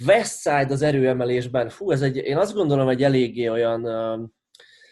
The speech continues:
egy olyan téma, amiről nagyon sokat lehet beszélni, meg érdemes is, mert, öm, nyilván attól függően, hogy ki az életének melyik stádiumában találkozott az erőemeléssel, ö, vagy kezdett bele az erőemelésbe, vagy akár a gyúrásba, az ilyen erőközpontú gyúrásba,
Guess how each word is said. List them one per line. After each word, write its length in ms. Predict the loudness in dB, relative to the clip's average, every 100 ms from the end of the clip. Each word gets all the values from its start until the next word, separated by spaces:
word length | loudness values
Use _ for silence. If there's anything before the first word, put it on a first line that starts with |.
| -20 -12
egy 120 | 0
olyan 200 | 2 2
téma, 200 | 2 2
amiről 220 | 2 2 2
nagyon 180 | 0
sokat 300 | -2 -4 -4
lehet 220 | -2 -4 -2
beszélni, 340 | -4 -2 -2
meg 140 | -4
érdemes 480 | 0 0 0 -4 -6
is, 180 | -10 -10
mert, 380 | -6 -6 -6 -6
öm, 560 | -2 -2 -2 -6 -10 _ _ _ _ _ -20 -8
nyilván 320 | -2 0 0
attól 340 | 0 -2 -2 -4
függően, 440 | -4 -2 0 0
hogy 180 | -4 -6
ki 340 | -2 -2 -4
az 180 | -10 -4
életének 460 | -2 0 -2 -4 -4
melyik 220 | -6 -6
stádiumában 720 | -4 -2 -2 -4 -4 -6 -6
találkozott 540 | -2 -2 -4 -8 -14 -10
az 100 | -6
erőemeléssel, 960 | -4 -4 -4 -4 -6 -8 -6 -4 -6 -8
ö, 400 | -10 -8 -8 -8
vagy 140 | -10 -8
kezdett 420 | -8 -6 -8 -6
bele 180 | -4 -2
az 100 | -4
erőemelésbe, 720 | -2 -2 -2 -4 -6 -4 -4
vagy 200 | -2 -2
akár 320 | -2 -2 -2
a 60 | -2
gyúrásba, 640 | -4 -2 -4 -4 -6 -10
az 120 | -8
ilyen 280 | -6 -6 -6
erőközpontú 760 | -6 -6 -10 -14 -18 -16 -16 -16
gyúrásba, 600 | -10 -4 -4 -2 -6